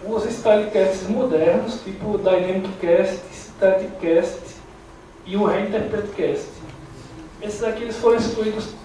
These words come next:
não exatamente por peso, mas na época que se tava elaborando esse padrão do Embedded C mais mais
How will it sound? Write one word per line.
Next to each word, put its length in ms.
não 760
exatamente 640
por 520
peso, 380
mas 520
na 160
época 520
que 160
se 220
tava 360
elaborando 440
esse 140
padrão 340
do 60
Embedded 340
C 80
mais 260
mais 520